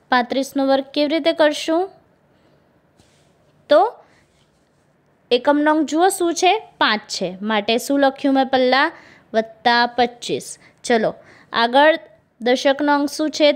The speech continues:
ત્રણ. ત્રણ પછી શું આવે? ચાર. ત્રણ ગુણ્યા ચાર ગુણ્યા સો વત્તા પચીસ. બાર ગુણ્યા સો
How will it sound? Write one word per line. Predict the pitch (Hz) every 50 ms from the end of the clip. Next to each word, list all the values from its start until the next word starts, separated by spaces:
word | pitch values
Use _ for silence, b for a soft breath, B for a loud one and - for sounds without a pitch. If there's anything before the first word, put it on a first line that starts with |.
| 294
ત્રણ. | 294 285 247 185 160 185 -
ત્રણ | - 254 262 269 262 262
પછી | 262 247 294 285 277
શું | - 320 311 294
આવે? | 285 269 277 302 294 - -
ચાર. | 262 202 170 180 214 - B B B B B B B _ -
ત્રણ | 277 277 277 302 339 370 415 440 453 403 311
ગુણ્યા | 302 269 247 240 233 226 226 220 220 220 220 - -
ચાર | 277 277 254 220 202 196 180 185 202 220 220 b b b b b b b - 233 247
ગુણ્યા | 302 320 311 320 320 320 320 320 311 311 320 311 - -
સો | - 349 294 214 156 - - b b b b b b b b
વત્તા | 202 202 196 - - _ - 220 226 233 277 330 415 427 - b b b b b b _ _
પચીસ. | - 202 - - - - 165 139 - - - - b b b b b b _ _
બાર | - 202 208 208 214 214 208 214
ગુણ્યા | 240 233 226 233 247 247 254 254 254 -
સો | - 294 285